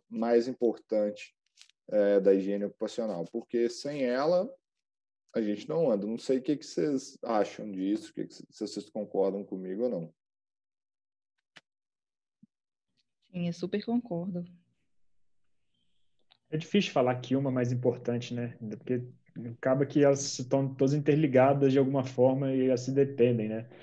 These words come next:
Speaker 3: Mas eu concordo com você também. É uma, é uma, ela é muito importante no mo-, no, no momento que já tá tendo risco, né?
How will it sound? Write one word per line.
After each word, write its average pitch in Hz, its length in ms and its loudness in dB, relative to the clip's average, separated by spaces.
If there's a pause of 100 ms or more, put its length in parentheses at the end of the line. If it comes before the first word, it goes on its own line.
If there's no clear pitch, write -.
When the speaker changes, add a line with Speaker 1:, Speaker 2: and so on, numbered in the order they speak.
(340)
Speaker 3:
Mas 135 260 0
eu 170 120 4
concordo 190 380 2
com 139 60 -4
você 120 240 -2
também. 101 420 -8
É 107 120 -6
uma, 127 420 -4
é 117 120 -8
uma, 131 840 -6 (460)
ela 127 340 2
é 135 140 0
muito 147 260 0
importante 139 600 2
no 147 100 0
mo-, 156 260 0
no, 139 120 -2 (120)
no 147 160 -2
momento 139 260 -2
que 139 80 -2
já 165 100 4
tá 170 160 2
tendo 160 260 0
risco, 113 400 -6
né? 107 160 -10